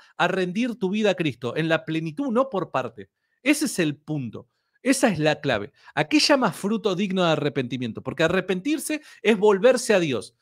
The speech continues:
Arrepentirse no es simplemente dejar de hacer ciertas cosas, es dejar de hacer ciertas cosas porque te volvés a Dios. Ok, ¿de qué manera te volvés a Dios? ¿Cuáles son aquellas cosas que debés creer necesariamente para dar esos frutos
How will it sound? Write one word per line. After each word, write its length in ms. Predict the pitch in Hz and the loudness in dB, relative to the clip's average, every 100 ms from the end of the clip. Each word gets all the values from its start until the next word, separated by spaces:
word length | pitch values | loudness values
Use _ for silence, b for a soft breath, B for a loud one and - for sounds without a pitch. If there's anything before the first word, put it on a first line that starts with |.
| - | -2
Arrepentirse 640 | 165 196 208 214 302 - 254 | 2 2 2 0 0 0 0
no 80 | 269 | -2
es 60 | |
simplemente 500 | 226 185 175 190 190 | -2 -2 -2 0 0
dejar 320 | 160 - 190 | 0 2 2
de 60 | 185 | 2
hacer 240 | 147 - | 0 -2
ciertas 340 | - 165 156 139 | 0 -2 0 -2
cosas, 360 | 127 110 98 _ B B | -2 -4 -8 _ B B
es 300 | - 254 - _ _ | 4 4 2 _ _
dejar 440 | 165 165 285 339 | -4 2 4 6
de 80 | 277 | 4
hacer 240 | 208 240 | 4 2
ciertas 380 | 226 226 208 202 | 0 -4 -2 -2
cosas 540 | - 220 - 143 - _ _ _ - | 2 2 2 -2 -2 _ _ _ -2
porque 360 | 185 185 190 | 0 2 0
te 140 | 185 180 | 2 2
volvés 420 | 175 175 262 - | 2 2 2 2
a 80 | 147 | 0
Dios. 380 | 120 104 - _ _ _ _ - | 0 -4 -8 _ _ _ _ 0
Ok, 180 | 208 208 | 2 4
¿de 240 | 151 175 | 2 2
qué 100 | 311 | 2
manera 340 | 339 262 196 156 | 0 2 0 0
te 80 | |
volvés 360 | 143 135 127 - | -2 -2 -6 -6
a 40 | |
Dios? 300 | 107 101 - _ _ _ - | -8 -10 -16 _ _ _ 0
¿Cuáles 240 | 320 320 | 4 4
son 160 | 277 226 | 4 2
aquellas 400 | 214 220 202 - | 2 0 -2 0
cosas 320 | 226 226 208 | -2 -2 -4
que 160 | 165 | -2
debés 260 | 156 165 214 | 0 2 0
creer 320 | - 170 214 | 2 2 2
necesariamente 720 | 208 165 143 196 185 180 214 | 0 -4 -2 0 0 0 0
para 300 | - 156 151 | 4 6 6
dar 180 | 156 214 | 6 4
esos 220 | 208 165 | 2 -2
frutos 420 | - 185 190 202 | 0 2 4 2